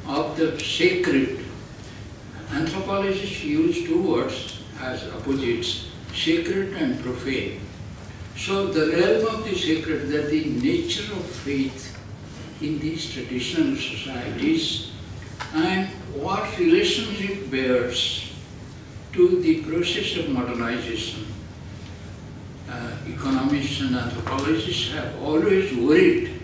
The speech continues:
why the rate of absorption of the benefits which are being offered by economic growth is not being rapidly or, uh, very well, uh, taken by the tribal groups.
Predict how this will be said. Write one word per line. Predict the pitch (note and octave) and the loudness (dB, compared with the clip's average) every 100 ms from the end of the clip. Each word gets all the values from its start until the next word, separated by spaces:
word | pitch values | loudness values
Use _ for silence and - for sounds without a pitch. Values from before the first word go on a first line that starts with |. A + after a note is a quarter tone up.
| - - - - - | -12 -12 -12 -12 -4
why | D3 D3 G#3+ G#3 G3+ - - C3+ | 0 4 4 2 0 -4 -6 -6
the | C3 | -4
rate | C3+ D3 F3 F#3 | 0 0 0 0
of | - | -2
absorption | D#3 - B2 D3+ - - D#3+ D3 | -4 -2 -2 0 -2 2 2 2
of | B2+ | 0
the | B2 | -2
benefits | B2 C3+ F3 D#3+ D#3+ D#3+ - C3+ | -2 0 2 4 4 4 0 0
which | C3 C3 | 0 0
are | C3+ C3 | -2 -2
being | C3 B2+ | -2 -2
offered | C3 D3 D3 E3 - B2+ | -2 -2 -2 -2 -4 -4
by | B2 | -2
economic | B2 A#2+ C3+ D#3+ E3 - | -2 -2 -2 0 -2 -4
growth | A#2+ B2 - - - - - - - - - | -4 -2 -2 -6 -10 -12 -12 -12 -14 -12 -2
is | - - - C#3+ | 2 2 2 2
not | D3+ D3+ - | 2 -2 4
being | D#3+ D3+ A#2+ C3 | 6 6 2 0
rapidly | D3 F3+ F3 F3+ C3+ B2 - | 0 0 0 2 2 2 0
or, | A#2 A2+ - - - - - | -4 -2 -4 -4 -10 -12 -10
uh, | A#2+ A#2+ - - - - | -8 -8 -10 -12 -14 -10
very | D3 D3+ D3 D#3+ B2+ | 2 6 10 10 10
well, | D3 E3+ F#3+ - - - - - | 8 8 8 4 -2 -6 -12 -10
uh, | - - - | -8 -8 -6
taken | D3 E3 G3 - - - - | 0 0 0 -2 -4 -8 -6
by | B2 | -4
the | - - A#2+ | -4 -4 -6
tribal | - A#2 A#2 A#2+ | -6 -6 -6 -8
groups. | - A#2+ | -8 -8